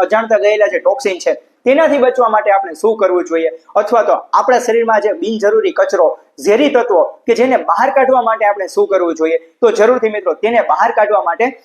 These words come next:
માત્ર એક એવું સુપર ડ્રિંક્સ કે જેને આપણે કન્ટિન્યુ પંદર દિવસનું આપણે જો સેવન કરીએ તો જરૂરથી આપણે આવા જે બિનજરૂરી કચરો તો ઠીક છે, એ તો દૂર થઈ જશે, પરંતુ સાથે સાથે આવી આપણે ગંભીર બીમારીઓથી પણ આપણે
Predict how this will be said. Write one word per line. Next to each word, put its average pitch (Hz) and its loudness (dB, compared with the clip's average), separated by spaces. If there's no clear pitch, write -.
માત્ર 269 0
એક 320 0
એવું 277 2
સુપર 277 0
ડ્રિંક્સ 196 -4
કે 254 2
જેને 240 0
આપણે 240 0
કન્ટિન્યુ 269 0
પંદર 247 0
દિવસનું 226 -2
આપણે 202 0
જો 196 0
સેવન 196 0
કરીએ 202 0
તો 165 -2
જરૂરથી 185 0
આપણે 214 0
આવા 190 2
જે 208 -2
બિનજરૂરી 208 0
કચરો 185 0
તો 247 2
ઠીક 254 -2
છે, 214 -2
એ 165 -4
તો 226 2
દૂર 277 2
થઈ 285 0
જશે, 220 0
પરંતુ 220 -2
સાથે 196 -2
સાથે 185 0
આવી 233 2
આપણે 233 2
ગંભીર 233 0
બીમારીઓથી 202 0
પણ 165 0
આપણે 190 -2